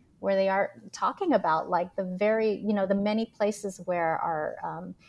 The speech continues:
intersecting identities are, like, um, they might be pushing up against one another, but this is how we kind of create something new, uh,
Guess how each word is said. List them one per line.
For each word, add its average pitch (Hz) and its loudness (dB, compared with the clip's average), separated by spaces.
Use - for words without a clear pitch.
intersecting 196 -4
identities 175 -2
are, 165 0
like, 165 -2
um, 165 -4
they 190 -4
might 202 0
be 214 -8
pushing 208 -8
up 214 -6
against 269 -4
one 269 0
another, 262 0
but - -2
this 175 -6
is 175 -10
how 170 4
we 160 0
kind 185 0
of - -4
create 170 -2
something 170 -8
new, 165 -6
uh, 143 -8